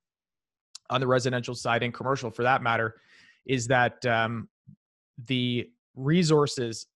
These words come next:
and the property managers are essential because they are literally the essential workers at, on, on our buildings. And when we can't go physically, whether because there's a, a state ordinance or there's a city, a reason preventing us,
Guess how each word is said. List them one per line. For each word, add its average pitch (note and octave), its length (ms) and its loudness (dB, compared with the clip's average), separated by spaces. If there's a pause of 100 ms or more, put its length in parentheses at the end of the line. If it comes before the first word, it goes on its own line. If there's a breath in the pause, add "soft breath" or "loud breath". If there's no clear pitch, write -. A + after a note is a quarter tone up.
(120)
and B2 120 -2
the A#2+ 40 -4
property D3 400 -2
managers B2+ 680 -4 (480)
are B2+ 120 -6
essential D3 760 -6
because B2+ 300 -10
they C3 180 -2
are B2+ 200 -6 (180)
literally C3+ 560 -2
the C3 140 -2
essential B2+ 460 -6
workers A#2+ 500 -8
at, B2+ 160 -6 (540)
on, C3+ 160 -8
on C3 180 -4
our A#2+ 100 -4
buildings. A#2+ 440 -6
And B2+ 160 -12
when C3 160 -6
we C#3 160 -4
can't C#3 360 -10
go C3 260 -2
physically, C#3 540 -6
whether C3 300 -4
because B2 380 -10
there's A#2+ 240 -10
a, A2+ 160 -6 (280 soft breath)
a D3 60 -12
state - 400 -2
ordinance C#3+ 520 -4
or A#2+ 80 -6
there's A2+ 180 -8
a A2 60 -12
city, B2 500 -6 (360)
a A#2 40 -10
reason C3 340 -2 (260)
preventing C3+ 440 -2
us, E3+ 200 0